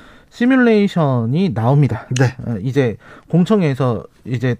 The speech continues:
Speaker 1: 모두가 보는 앞에서 시뮬레이션이 되는 거죠. 그 시뮬레이션 결과 둘 다 무사히 착륙하는 모습이 영상으로 나와서
Speaker 2: 네.
Speaker 1: 이제 막 객석이 술렁거리는데
Speaker 2: 네.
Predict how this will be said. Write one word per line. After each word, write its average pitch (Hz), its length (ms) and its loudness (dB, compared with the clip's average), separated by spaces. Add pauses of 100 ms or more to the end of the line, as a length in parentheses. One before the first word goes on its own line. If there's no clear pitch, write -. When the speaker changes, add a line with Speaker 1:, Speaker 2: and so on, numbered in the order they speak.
Speaker 1:
모두가 202 440 4
보는 139 220 0
앞에서 110 260 -6
시뮬레이션이 180 480 0
되는 107 220 -2
거죠. 98 320 -6 (460)
그 165 60 2
시뮬레이션 240 640 2
결과 117 480 2 (240)
둘 160 240 2
다 165 120 4
무사히 131 460 0
착륙하는 170 600 0
모습이 120 460 -2 (400)
영상으로 123 420 2
나와서 110 580 -2 (100)
Speaker 2:
네. 147 60 4 (420)
Speaker 1:
이제 110 180 -2
막 104 200 -4
객석이 123 440 -2
술렁거리는데 127 960 0
Speaker 2:
네. 143 240 0